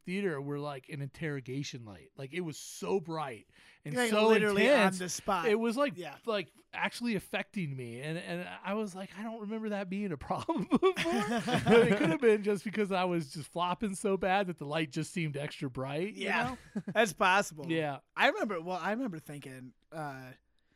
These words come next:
Speaker 2: 'cause that was the first show that you and I did, uh, that any of us really did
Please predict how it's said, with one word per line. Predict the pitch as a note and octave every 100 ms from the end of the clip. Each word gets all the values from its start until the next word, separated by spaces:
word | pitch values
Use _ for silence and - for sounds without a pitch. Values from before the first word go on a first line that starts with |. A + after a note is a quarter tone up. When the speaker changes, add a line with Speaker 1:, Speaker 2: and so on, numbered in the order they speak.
| _ _ -
Speaker 2:
'cause | G3+ G3
that | A#3
was | A3+
the | G3
first | - F#3+ E3
show | F#3+ E3+ D#3+
that | D#3 D3+ D3 _
you | E3 F3
and | F3
I | D#3 D3+
did, | D3 D3 C#3+ C#3 C#3 - _ _ -
uh, | E3+ D3+ C#3 C3 B2+ B2+ -
that | F3
any | F3+ G#3+
of | C#3
us | B2+ C3+
really | C#3
did | C3 C3 C3